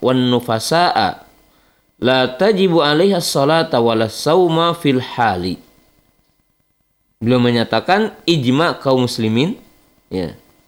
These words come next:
ijma kaum muslimin bahwasanya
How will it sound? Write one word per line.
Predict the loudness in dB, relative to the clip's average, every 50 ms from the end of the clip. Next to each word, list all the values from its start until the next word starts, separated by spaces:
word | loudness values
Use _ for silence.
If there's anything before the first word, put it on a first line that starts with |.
| _ -2
ijma | -2 0 0 0 2 0 0 0
kaum | 0 0 0 0 -2
muslimin | -4 -2 -2 0 0 2 2 0 0 -4 -8 -16 -20 -20 -20 -20 -20 _ _ _ _ _ _ 0
bahwasanya | 2 2 2 2 0 0 0 0 2 2 2 2 2 0 0 -2 -6